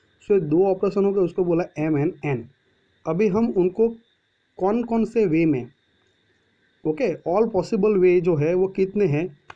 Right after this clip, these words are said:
perform करने के लिए, वो हम लिखे twelve and seven। अब ये दोनों को साथ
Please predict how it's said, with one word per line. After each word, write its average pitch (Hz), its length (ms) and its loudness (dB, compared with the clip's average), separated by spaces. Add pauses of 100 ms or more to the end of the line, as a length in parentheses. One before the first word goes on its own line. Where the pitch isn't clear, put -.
(280)
perform 156 340 0
करने 127 260 -2
के 135 120 -6
लिए, 127 220 -6 (320)
वो 165 140 0
हम 180 160 0
लिखे 147 440 -6
twelve 147 480 -4
and 156 200 -6
seven। 110 360 -10 (720)
अब 240 320 2 (340)
ये 202 120 4
दोनों 190 360 6
को 254 80 4
साथ 185 220 -2